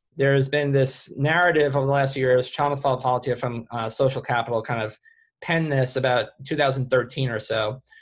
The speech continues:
that Bitcoin is schmuck insurance. If the world falls to hell in a handbag,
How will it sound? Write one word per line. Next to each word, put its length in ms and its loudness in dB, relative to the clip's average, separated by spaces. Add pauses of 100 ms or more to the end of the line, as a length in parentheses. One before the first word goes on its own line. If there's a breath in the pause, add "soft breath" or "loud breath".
(340 loud breath)
that 240 2
Bitcoin 340 0
is 80 -2
schmuck 240 -4
insurance. 520 -8
If 220 0
the 80 2
world 380 4
falls 300 4
to 100 -4
hell 240 0
in 80 0
a 40 2
handbag, 640 -2